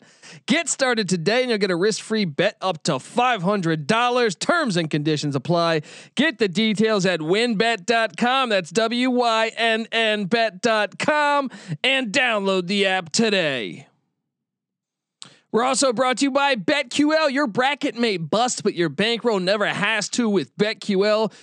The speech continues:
Use the promo code March thirty for thirty percent off the entire year of Bet Q L. That's Bet Q L, promo code March thirty. We're also brought to you by Odds Crowd. Odds Crowd has a ton of free fantasy betting contests, including a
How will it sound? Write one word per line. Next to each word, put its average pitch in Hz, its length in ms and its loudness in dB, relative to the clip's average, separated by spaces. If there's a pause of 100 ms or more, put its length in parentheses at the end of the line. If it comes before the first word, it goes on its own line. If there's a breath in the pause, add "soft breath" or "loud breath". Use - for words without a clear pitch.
(220 loud breath)
Use 285 220 2
the 160 100 -2
promo 160 320 0
code 160 220 -2
March 190 320 -2
thirty 208 380 -2
for 180 100 -4
thirty 208 300 -2
percent 190 320 -2
off 190 160 -2
the 165 160 -4
entire 226 480 0
year 202 340 0
of 139 160 -4
Bet 156 240 -2
Q 156 220 0
L. 147 200 0 (280 loud breath)
That's 131 240 -2
Bet 208 300 -2
Q 262 200 0
L, 214 260 2
promo 185 680 0
code 156 560 0
March 170 480 0
thirty. 135 600 -2 (1400)
We're 196 140 2
also 285 320 2
brought 285 220 0
to 254 40 -4
you 294 60 -2
by 294 180 0 (100)
Odds 294 380 0
Crowd. 165 440 0 (100)
Odds 285 340 0
Crowd 262 280 0
has 214 240 0
a 190 140 0
ton 247 340 0
of 196 120 -2
free 214 240 0
fantasy 208 520 0
betting 208 420 0
contests, 190 480 0
including 226 440 0
a 175 280 -2